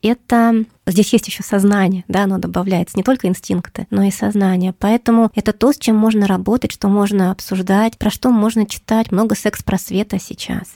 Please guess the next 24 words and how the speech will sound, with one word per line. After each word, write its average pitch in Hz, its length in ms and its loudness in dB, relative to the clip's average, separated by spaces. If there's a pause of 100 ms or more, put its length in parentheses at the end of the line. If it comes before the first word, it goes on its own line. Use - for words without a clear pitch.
(160)
И 226 80 2
можно 240 340 4
обсуждать 233 520 2
это 226 180 0
с - 80 -6
подругами, 262 600 4
ну, 185 420 2
на - 80 -12
самом 240 180 0
деле 220 180 2
нормальная 170 480 2
тема. 175 460 -6
Можно 202 240 2
с - 60 -2
партнёром, 214 680 2
а 175 80 -2
можно 180 500 2
с - 60 -12
сексологом, 214 800 0
со - 120 -6
специалистом, - 600 -6
можно 190 300 -2
с - 80 -8
психологом. 196 720 -10